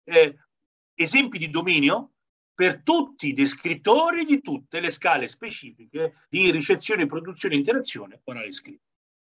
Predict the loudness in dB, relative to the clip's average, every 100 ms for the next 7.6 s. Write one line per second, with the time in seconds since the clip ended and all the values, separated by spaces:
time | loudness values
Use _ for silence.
0 | _ -12 -6 -4 -4 -4 -2 0 4 2
1 | 2 -2 2 2 6 6 4 _ _ 2
2 | 4 4 0 4 8 8 6 2 -6 _
3 | _ -2 2 2 0 2 0 2 -4 -6
4 | -6 -8 -8 -12 -10 -6 -8 -8 _ 0
5 | 2 4 4 2 2 -2 4 6 8 8
6 | 4 2 -4 2 4 4 0 -12 -2 0
7 | 0 -4 -8 -8 -8